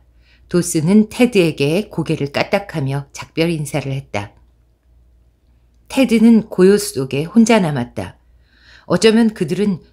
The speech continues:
그가 유리벽을 두드리며 고함을 치기를 바라는 건지도 몰랐다. 그는 침대에 앉아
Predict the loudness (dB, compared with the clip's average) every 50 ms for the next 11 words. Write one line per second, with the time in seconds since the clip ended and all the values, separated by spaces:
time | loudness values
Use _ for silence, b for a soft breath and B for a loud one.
0 | _ _ -12 -8 0 0 2 2 0 -2 -2 -2 0 0 2 2 2 0 0 -2
1 | -4 -4 -6 -8 -6 -6 -4 -4 -2 -2 -4 -4 -6 -6 -4 -2 -2 0 0 -2
2 | -2 -2 -4 -6 -8 -4 -4 -4 -4 -4 -6 -6 -4 -2 -2 -2 -2 -4 -6 -6
3 | -6 -6 -6 -8 -8 -8 -6 -6 -4 -4 -4 -4 -6 -8 -8 _ -10 -10 -10 -14
4 | _ _ _ _ _ _ _ _ _ _ _ _ _ _ _ _ _ -8 -6 -4
5 | -4 -4 -4 0 2 2 4 4 4 2 2 0 -2 -4 -4 -4 -2 -2 -4 -4
6 | -4